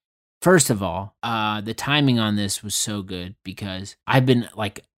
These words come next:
in this m-, mode where my brother's a big Reggie Wayne collector.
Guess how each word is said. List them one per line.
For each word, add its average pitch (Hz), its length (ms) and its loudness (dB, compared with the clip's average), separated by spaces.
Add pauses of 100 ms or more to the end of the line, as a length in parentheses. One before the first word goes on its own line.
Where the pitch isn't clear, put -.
(220)
in 147 140 0
this 143 180 2
m-, 117 320 2
mode 113 380 2
where 104 320 -2
my 104 160 -4
brother's 123 480 2
a 107 40 -2
big 110 220 -2
Reggie 107 320 -2
Wayne 101 280 -2
collector. 98 640 -6